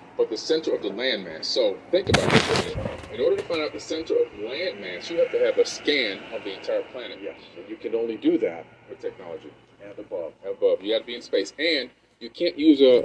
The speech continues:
Speaker 1: regular satellite that just goes around the equator. It has to be a satellite that goes on the North Pole. So it's a North Pole orbit. So this is a very new orbit that we ourselves just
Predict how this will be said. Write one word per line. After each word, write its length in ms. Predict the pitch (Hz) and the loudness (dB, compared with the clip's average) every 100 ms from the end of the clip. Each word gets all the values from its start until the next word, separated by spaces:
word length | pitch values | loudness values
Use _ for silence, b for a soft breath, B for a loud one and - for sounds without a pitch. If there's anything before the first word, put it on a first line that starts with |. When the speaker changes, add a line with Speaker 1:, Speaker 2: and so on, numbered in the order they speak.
| 107 | 10
Speaker 1:
regular 340 | 127 143 135 | 12 12 8
satellite 600 | - 135 139 101 95 87 | 6 8 8 8 6 6
that 120 | 98 | 6
just 160 | 107 - | 6 12
goes 220 | 117 101 | 12 12
around 260 | 104 104 101 | 6 0 2
the 60 | |
equator. 460 | 98 - 131 120 87 B B - | 0 8 12 12 10 B B 6
It 80 | |
has 200 | 117 151 | 8 8
to 80 | - | 8
be 160 | 127 123 | 10 10
a 60 | |
satellite 340 | 113 131 117 107 | 12 12 12 12
that 100 | 104 | 12
goes 220 | 113 107 | 12 12
on 100 | 104 | 6
the 60 | 98 | 6
North 320 | 104 107 - | 10 10 12
Pole. 280 | 117 98 - - - b b | 12 12 12 2 -20 b b
So 220 | - 113 | 12 12
it's 120 | 101 | 12
a 40 | 101 | 8
North 160 | 117 - - - - - _ - - | 6 4 -20 -20 -20 -20 _ 0 12
Pole 180 | 139 123 | 12 12
orbit. 360 | 143 139 90 | 12 12 12
So 180 | - 104 | 12 12
this 220 | 98 123 | 12 10
is 80 | 131 | 12
a 80 | 110 | 10
very 320 | 95 127 151 | 12 12 12
new 160 | 131 143 | 12 10
orbit 260 | 143 131 113 | 12 10 10
that 100 | 95 | 10
we 180 | 143 | 12
ourselves 580 | 143 117 - 185 147 - | 12 12 12 12 12 12
just 240 | - 131 | 10 10